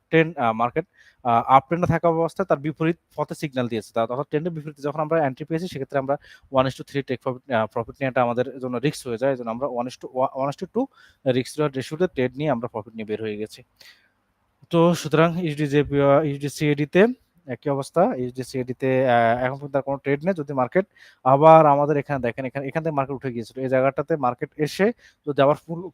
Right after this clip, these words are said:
ফুল ব্যাক একটা বাই, অ্যান্টি বাই ক্যান্ডেল দেয় এস ওয়ান টাইম ফ্রেমে, আমরা এখান থেকে আবার বাই নেব এবং আবার one is to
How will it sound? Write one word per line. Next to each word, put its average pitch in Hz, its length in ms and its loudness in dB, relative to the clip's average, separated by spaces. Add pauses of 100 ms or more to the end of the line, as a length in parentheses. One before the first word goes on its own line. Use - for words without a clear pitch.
ফুল 160 160 -2
ব্যাক 165 220 4
একটা 156 200 -4
বাই, 139 280 2
অ্যান্টি 135 360 -4
বাই 139 360 0 (120)
ক্যান্ডেল 143 320 0
দেয় 208 200 6 (120)
এস 127 240 -10
ওয়ান 151 100 -6
টাইম 147 160 -2
ফ্রেমে, 196 200 -4
আমরা 143 200 -2
এখান 135 160 -6
থেকে 139 140 -8
আবার 139 260 2
বাই 131 180 0
নেব 143 240 -4 (380)
এবং 135 220 -2
আবার 127 180 2
one 117 100 -4
is 120 120 -8
to - 120 -20